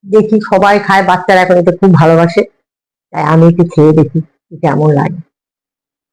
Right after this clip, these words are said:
দেখি খেয়ে, বলতে পারছি না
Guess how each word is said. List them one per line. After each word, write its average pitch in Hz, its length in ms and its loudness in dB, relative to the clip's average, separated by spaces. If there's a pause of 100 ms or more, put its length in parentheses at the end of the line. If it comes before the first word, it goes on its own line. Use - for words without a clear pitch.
(500)
দেখি 185 340 -2
খেয়ে, 185 260 2 (2250)
বলতে 180 280 -4
পারছি 196 340 -4
না 196 120 2